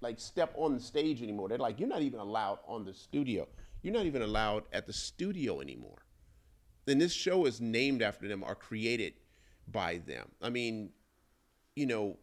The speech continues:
I don't forget who, crap, it was a restaurant tier, not Papa John, but there was another one that, like, they literally just came in. So, you know, Papa John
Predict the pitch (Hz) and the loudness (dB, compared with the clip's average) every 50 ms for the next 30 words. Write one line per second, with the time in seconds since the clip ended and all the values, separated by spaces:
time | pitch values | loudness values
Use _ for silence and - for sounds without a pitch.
0 | - - 135 139 131 139 123 139 123 127 135 143 - - - - - - - - | -4 -2 -2 -2 -2 -4 -4 -4 -4 -4 -6 -10 -16 -20 -20 -20 -20 -20 -18 -16
1 | - - - - - - 156 160 156 135 117 117 90 87 87 87 101 120 135 143 | -16 -16 -16 -8 0 2 2 2 2 2 2 2 0 0 -2 -4 -2 0 0 0
2 | 147 - - 117 101 98 90 73 - _ _ _ _ _ _ _ _ _ _ - | 0 -4 -6 -2 0 0 0 0 -4 _ _ _ _ _ _ _ _ _ _ -2
3 | - 143 113 101 98 117 123 117 - - - 113 87 80 82 80 90 95 92 85 | 2 4 4 4 6 4 2 2 0 -4 -6 -4 -4 -4 -4 -6 -4 -2 -2 -2
4 | 78 55 60 78 95 107 110 92 - - 127 127 127 120 117 117 117 123 143 180 | -2 -2 -4 -6 -2 0 0 0 0 0 0 0 0 0 -2 -2 0 2 2 2
5 | 190 165 120 117 107 104 107 104 - - - 107 123 123 127 160 202 190 180 202 | 2 0 0 0 0 0 -2 -2 -4 -4 -2 -2 -2 0 0 0 0 2 2 0
6 | 254 - 220 185 165 156 151 - - 175 170 170 180 214 214 156 135 - - 147 | 2 2 2 0 0 -2 -6 -4 -2 -2 0 0 2 2 2 0 0 0 2 2
7 | 139 135 131 - - - - - - _ _ _ _ _ _ _ _ _ _ _ | 2 2 -2 -6 -14 -20 -20 -20 -20 _ _ _ _ _ _ _ _ _ _ _
8 | - 147 151 143 135 123 117 107 - - - 160 151 151 156 143 139 151 147 139 | -2 0 2 4 4 2 2 -2 -4 -6 0 2 2 2 2 0 0 0 0 0
9 | 135 135 131 120 113 | 0 -2 -2 -4 -6